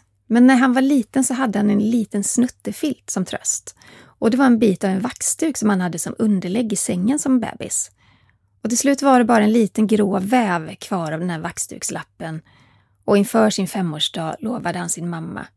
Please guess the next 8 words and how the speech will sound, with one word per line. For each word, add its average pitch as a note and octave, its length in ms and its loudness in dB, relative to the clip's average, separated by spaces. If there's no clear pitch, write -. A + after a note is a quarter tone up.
att - 140 -10
sluta - 320 -6
använda - 360 -8
den. - 220 -12
Det B3 60 -2
säger D4 460 0
någonting F3 520 -2
om - 240 -10